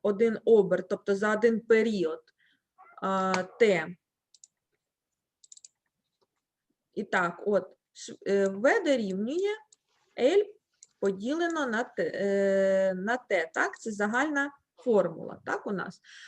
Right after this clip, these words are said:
Але в нас, якщо тіло рухається по колу, то ми враховуємо, що за один період, за один оберт Т,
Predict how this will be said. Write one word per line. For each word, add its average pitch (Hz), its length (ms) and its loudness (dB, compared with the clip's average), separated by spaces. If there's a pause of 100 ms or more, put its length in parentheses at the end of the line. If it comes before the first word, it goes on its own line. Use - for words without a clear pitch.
(140)
Але - 180 4
в 523 100 2
нас, 427 200 -2
якщо 381 240 -2
тіло 311 360 2
рухається 254 580 0
по 359 240 -4
колу, 247 600 0 (840)
то 269 440 0 (520)
ми 254 180 0
враховуємо, 233 1000 0
що 240 560 0 (120)
за 233 560 0
один 320 600 2
період, 233 680 2
за 240 240 2
один 226 500 0 (140)
оберт 208 560 2 (500)
Т, 277 320 2